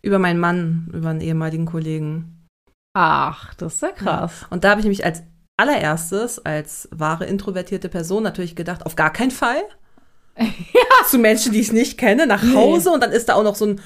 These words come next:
Speaker 1: kulturelles Event, was man dann irgendwie noch genießen muss und
Speaker 2: Nee,
Speaker 1: nicht mal
Speaker 2: nee,
Speaker 1: irgendwie
Speaker 2: nee.
Speaker 1: weg kann oder, also, ganz schlimm. Und dann hab ich aber genau auch gedacht, Moment, ich habe es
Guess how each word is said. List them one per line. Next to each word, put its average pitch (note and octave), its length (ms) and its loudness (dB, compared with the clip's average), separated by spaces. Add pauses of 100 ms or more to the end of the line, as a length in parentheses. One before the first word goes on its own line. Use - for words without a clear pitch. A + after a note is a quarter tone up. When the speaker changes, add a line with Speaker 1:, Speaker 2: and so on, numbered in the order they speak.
(140)
Speaker 1:
kulturelles A#3 560 0
Event, A3+ 380 0
was A3+ 100 0
man G#3+ 140 -2
dann G3+ 100 2
irgendwie G3+ 180 0
noch G#3 160 0
genießen C4+ 540 -2
muss E4+ 260 -2
und G#3+ 360 -4 (160)
Speaker 2:
Nee, G#3+ 160 2
Speaker 1:
nicht G3+ 100 4
mal A#3+ 140 4
Speaker 2:
nee, G#3+ 80 2
Speaker 1:
irgendwie G3+ 180 4
Speaker 2:
nee. A#3 60 2
Speaker 1:
weg - 80 -14
kann D4+ 260 2
oder, G3+ 320 4
also, F#3 380 0 (1120)
ganz A#3 300 0
schlimm. D4 580 -4
Und G3+ 180 -4
dann C#4 140 2
hab D#4 100 2
ich C4+ 80 -4
aber A3+ 140 -2
genau A#3+ 260 0
auch C4 200 -4
gedacht, A#3+ 440 -6 (260)
Moment, G#3 540 -4 (140)
ich E3+ 180 -8
habe G#3 220 0
es - 420 -4